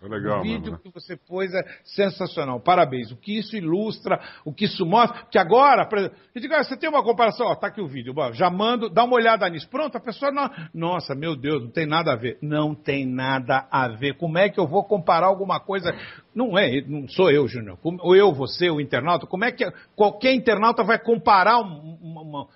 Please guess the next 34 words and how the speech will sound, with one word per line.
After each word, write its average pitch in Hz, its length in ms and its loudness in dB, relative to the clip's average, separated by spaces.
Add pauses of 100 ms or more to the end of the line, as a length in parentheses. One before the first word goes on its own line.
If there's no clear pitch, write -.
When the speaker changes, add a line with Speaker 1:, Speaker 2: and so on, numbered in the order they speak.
(120)
Speaker 2:
uma 160 120 -6
situação? - 360 -12
Não 311 160 -6
tem 349 240 -2
comparação 349 600 0
em 370 120 -12
nada. 277 540 -2
Speaker 1:
Em - 80 -14
nada. - 380 -14 (520)
Speaker 2:
Em 269 120 -4
nenhum 330 300 0
momento 339 340 0
você 311 80 -2
vê 302 100 0
uma 285 100 2
comparação. 233 680 -2 (880)
Speaker 1:
Em 101 80 -18
nada. 73 240 -16 (260)
Speaker 2:
Né? 254 360 -4
Speaker 1:
Não, 220 180 -4
Speaker 2:
Então, - 40 0 (160)
Speaker 1:
não, 135 60 2
Speaker 2:
nossa, 185 220 0
Speaker 1:
não 147 100 4
dá. 104 220 4
Speaker 2:
é. 104 320 -4
Speaker 1:
É, - 40 2
é 180 60 2
um 208 120 -2
touro 196 360 4
bravo 202 640 4
contra 226 420 -2
um, 220 60 2
Speaker 2:
Exatamente. 170 380 0